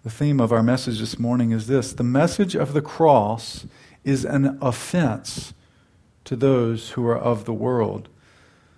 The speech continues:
but it is the power and wisdom of God for our salvation to those who belong to him. The message of the cross is an offense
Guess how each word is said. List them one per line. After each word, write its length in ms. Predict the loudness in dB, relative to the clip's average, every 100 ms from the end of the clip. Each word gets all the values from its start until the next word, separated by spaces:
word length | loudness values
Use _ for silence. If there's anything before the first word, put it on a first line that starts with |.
| _ _ _ _
but 140 | -4
it 120 | 2 4
is 140 | 2
the 100 | 0
power 520 | -4 0 4 6 6
and 240 | 2 0 2
wisdom 480 | 2 0 -2 -2
of 240 | -2 -4 -2
God 540 | -2 0 -4 -8 -14 -20 _ _ _ _ _ _
for 180 | -12 -8
our 180 | -8 -6
salvation 1000 | -6 -6 -2 -2 -2 -4 -8 -8 -10 -12 _ _ _ _ _
to 100 | -8
those 280 | 0 0 0
who 100 | -4
belong 400 | -2 -2 -2 -4
to 120 | -8
him. 400 | -10 -10 -10 -12 -20 _ _ _ _ _ _ _ _ _ _ _ _ _ -20 _ -2
The 60 |
message 380 | 6 6 6 0
of 100 | -4
the 60 | -2
cross 420 | 6 8 8 4
is 140 | 0
an 80 | 2
offense 840 | 2 0 0 4 4 4 -8 -12